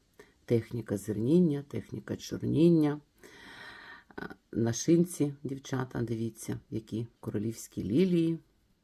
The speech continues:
Ось, бачите. І тут, будь ласка,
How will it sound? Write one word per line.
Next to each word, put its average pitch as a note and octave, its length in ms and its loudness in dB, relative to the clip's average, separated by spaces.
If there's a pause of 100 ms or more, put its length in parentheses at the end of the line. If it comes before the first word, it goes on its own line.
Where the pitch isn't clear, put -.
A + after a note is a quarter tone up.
(540)
Ось, C#3+ 320 -14
бачите. - 540 -14 (960)
І G#2 100 -6
тут, F#3 440 -6 (160)
будь B2+ 240 -8
ласка, C#3+ 460 -10